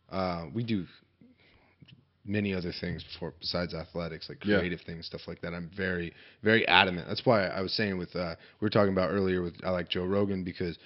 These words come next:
Speaker 1: he always has, like, all these random things,
Speaker 2: Yeah.
Speaker 1: seemingly random. But it's my firm belief that, like, if I, I would rather be, like, a, <laughs> a warrior poet in that
Speaker 2: Right.
Speaker 1: sense, right? There's something to be said of, like,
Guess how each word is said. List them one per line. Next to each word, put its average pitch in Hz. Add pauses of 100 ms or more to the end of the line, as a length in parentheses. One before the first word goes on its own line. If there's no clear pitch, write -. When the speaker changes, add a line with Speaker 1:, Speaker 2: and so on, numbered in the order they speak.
(160)
Speaker 1:
he 101
always 98
has, 98
like, 87
all 110
these 101
random 98
things, 87
Speaker 2:
Yeah. 147
Speaker 1:
seemingly 110
random. 82 (320)
But 107
it's 104
my 135 (100)
firm 131
belief 107 (120)
that, 95
like, 90 (540)
if 107 (260)
I, 95
I 104
would 104
rather 107
be, 95
like, 95
a, 87 (280)
<laughs> -
a 90
warrior 110
poet 98
in 87
that 85
Speaker 2:
Right. 92
Speaker 1:
sense, -
right? 107
There's 107
something 120
to 107
be 104
said 107
of, 95
like, 95